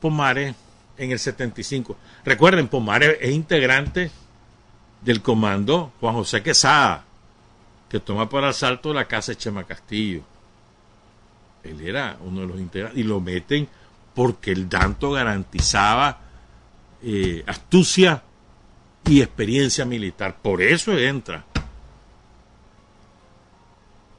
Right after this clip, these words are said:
Y no lo nombran jefe de ese comando porque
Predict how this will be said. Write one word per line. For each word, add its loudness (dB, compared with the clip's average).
Y -2
no 0
lo 0
nombran -2
jefe 0
de -10
ese -6
comando -6
porque -6